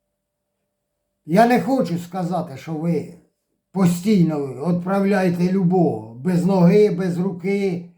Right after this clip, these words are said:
без нічого. Але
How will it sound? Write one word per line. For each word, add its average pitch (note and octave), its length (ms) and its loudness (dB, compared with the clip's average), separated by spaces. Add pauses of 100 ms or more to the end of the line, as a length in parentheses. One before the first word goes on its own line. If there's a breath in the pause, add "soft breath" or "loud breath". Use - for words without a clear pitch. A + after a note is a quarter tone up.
(280)
без F3 240 2
нічого. F#3 640 0 (1600)
Але G#3+ 680 2